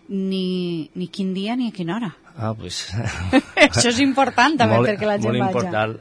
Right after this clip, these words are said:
Speaker 2: Eh, enguany, pues, sempre intentem, eh, eh, acoplar-nos, no?, les activitats que puguen hi haure en el, en el Porrat. Eh, abans l'han fet diumenge, algun dissabte, enguany, eh,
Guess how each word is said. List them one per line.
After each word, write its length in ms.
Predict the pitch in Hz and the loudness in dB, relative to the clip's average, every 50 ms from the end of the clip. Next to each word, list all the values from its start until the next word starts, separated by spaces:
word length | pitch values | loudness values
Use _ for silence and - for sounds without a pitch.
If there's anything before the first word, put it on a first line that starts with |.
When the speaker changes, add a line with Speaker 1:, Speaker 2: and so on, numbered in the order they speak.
| - _ | -12 _
Speaker 2:
Eh, 360 | 110 110 107 107 107 107 107 110 - - - - - - _ _ _ | -6 -4 -4 -4 -4 -4 -6 -8 -14 -20 -20 -20 -20 -20 _ _ _
enguany, 580 | - 123 120 120 117 120 123 131 139 147 156 151 | -4 -2 0 0 4 4 6 6 6 6 4 2
pues, 520 | - 156 151 139 135 - - - - - - | 2 2 2 2 2 0 -2 -6 -8 -10 -10
sempre 360 | - - 143 147 135 156 170 175 | -6 -4 -4 -4 -2 0 2 2
intentem, 520 | 165 156 160 151 143 - 147 147 147 147 | 2 2 0 0 0 0 2 2 2 2
eh, 240 | 143 139 143 139 139 - - - - - - _ _ _ _ _ _ _ _ _ _ _ _ _ | 2 2 2 0 0 -4 -10 -10 -10 -10 -10 _ _ _ _ _ _ _ _ _ _ _ _ _
eh, 260 | - 120 127 123 123 127 | -10 -8 -6 -6 -4 0
acoplar-nos, 760 | - 127 101 123 110 - 127 127 147 147 151 143 139 131 131 | 0 2 4 2 4 8 8 8 8 8 8 6 6 4 4
no?, 140 | 131 131 143 | 4 2 2
les 140 | 139 127 - | 2 2 0
activitats 560 | 120 113 90 - 117 104 98 - 117 113 - | 0 0 0 -2 -4 -4 0 0 0 0 0
que 120 | - 127 | -2 -4
puguen 320 | - - 127 120 120 117 113 | -4 -2 -2 -2 0 0 2
hi 40 | 113 | 2
haure 220 | 110 113 110 110 | 2 2 0 0
en 100 | 107 107 107 | 0 0 -2
el, 120 | 104 104 - - 110 | -2 -4 -4 -6 -4
en 100 | 107 104 | -2 -2
el 360 | 101 101 101 95 95 95 95 120 120 - | -2 -2 -2 -2 -4 -6 -8 -10 -14 -6
Porrat. 520 | - 104 98 110 123 131 131 135 135 - - _ - - - - - - - - _ _ _ _ _ - | -4 -2 2 4 4 4 4 4 2 -2 -8 _ -20 -20 -20 -20 -20 -20 -20 -20 _ _ _ _ _ -4
Eh, 60 | 107 104 104 104 101 98 - | -2 0 0 0 0 0 0
abans 680 | - 113 110 104 113 120 123 117 - - - - - - | 2 2 4 6 4 4 4 0 -2 -4 -6 -8 -8 -6
l'han 260 | - 139 127 127 123 110 | -4 0 0 0 0 2
fet 180 | - 131 123 117 | 0 0 0 2
diumenge, 580 | 117 117 123 131 151 160 139 135 143 139 143 143 | 0 2 4 4 4 4 2 2 4 4 4 4
algun 520 | 135 117 127 127 131 131 127 123 123 - - | 4 2 0 0 0 0 -2 -2 -4 -8 -10
dissabte, 680 | 135 131 131 117 - - 135 143 143 - 147 139 139 | -8 -4 -4 -2 4 6 6 6 6 4 2 2 2
enguany, 420 | 135 120 110 107 123 131 143 147 147 | 2 0 2 2 2 2 4 2 2
eh, 460 | 147 143 139 139 135 135 131 127 | 0 0 0 0 -2 -2 -2 -2